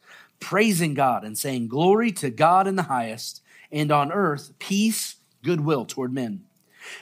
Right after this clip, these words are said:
And so it was when the angels had gone away from them into heaven that the shepherds said to one another, "Let us go now to Bethlehem and see this thing that has come to pass, which the Lord has made known to us." And they came with haste and found Mary and Joseph and the babe lying in a manger.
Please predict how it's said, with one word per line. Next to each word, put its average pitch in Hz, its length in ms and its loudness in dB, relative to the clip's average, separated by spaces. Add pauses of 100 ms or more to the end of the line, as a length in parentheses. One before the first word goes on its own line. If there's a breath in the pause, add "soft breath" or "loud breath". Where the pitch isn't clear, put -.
And 143 100 -2
so 214 140 4
it 202 100 0
was 156 240 0
when 156 80 0
the 143 180 -2
angels 175 240 -2
had 131 140 -6
gone 156 200 -2
away 156 220 0
from 135 200 -4
them 123 240 -4 (200 loud breath)
into 139 280 -4
heaven 123 380 0 (280 loud breath)
that 139 140 -8
the 143 80 -4
shepherds 208 420 -2
said 190 240 0
to 160 80 0
one 135 160 -4
another, 135 380 -4 (260 soft breath)
"Let 247 160 4
us 269 220 0
go 202 200 2
now 175 280 0
to 147 120 -6
Bethlehem 143 480 -2
and 131 140 -4
see - 260 0
this 180 240 0
thing 143 220 -4
that 143 100 -4
has 135 140 -4
come 175 160 -2
to 156 80 0
pass, 175 360 2 (320 loud breath)
which 165 220 -2
the 165 120 -2
Lord 180 240 6
has 147 180 2
made 170 200 0
known 175 240 0
to 127 140 -6
us." - 380 -10 (640 loud breath)
And 160 160 2
they 170 80 4
came 240 380 4
with 156 160 0
haste 151 600 2
and 147 220 -4
found 180 380 -2
Mary 156 340 0
and 135 140 -6
Joseph 165 360 -2
and 143 160 -6
the 135 60 -4
babe 135 400 0
lying 147 240 0
in 139 100 -4
a 131 40 -2
manger. 135 380 -4